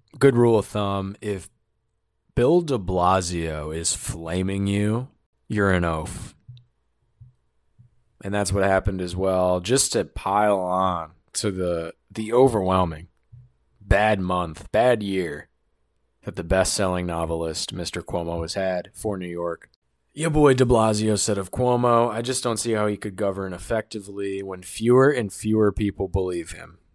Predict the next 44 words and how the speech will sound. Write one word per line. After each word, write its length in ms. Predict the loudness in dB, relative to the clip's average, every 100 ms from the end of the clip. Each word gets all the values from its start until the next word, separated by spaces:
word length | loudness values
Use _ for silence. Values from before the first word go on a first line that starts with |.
| _ _ -10
Simultaneously, 1000 | 0 2 2 4 6 6 6 4 2 2
more 180 | 4
and 80 | 2
more 120 | 2
people 260 | 0 0 0
have 120 | 0
come 160 | -2 -4
out 140 | -4
to 80 | -4
say, 240 | 0 2
"Hey, 360 | 6 6 4 0 _ _ _ _ -8
uh, 460 | -6 -4 -4 -8 -6
yeah, 200 | -2 -2
his 160 | -2 -4
pointer 320 | 0 2 0
finger, 520 | -2 -6 -2 -4 -4
it 120 | 0 4
was 160 | 4
inside 380 | 4 4 6 4
my 180 | 4 2
undershorts," 720 | 2 0 -2 -6 -6 -10 -18 _ _
right? 260 | -4 -2 -4 _ _ _ _ _ _ _ _ _ _ _ _ _ -8
There's 160 | 0 4
also 260 | 4 4
a 40 | 0
target 500 | -2 -2 -2 -4 -4
board 400 | 0 0 -2 -6 _ _ _ _ _ _ _ _ _ _ -8
inside 360 | -4 0 0 0
of 80 |
the 60 | -2
governor's 420 | -2 -2 -2 -2
office, 440 | 2 2 2 -4 -4
which 120 | -4
has 200 | -4 -4
de 80 | -2
Blasio's 580 | 0 0 0 2 2
face 340 | 6 6 6 6
on 220 | 6 8
it. 220 | 6 2 -2
It 140 | 0
ju-, 260 | 4 4 4
it 160 | 6
is 200 | 6 6
funny, 520 | 4 4 4 2 -8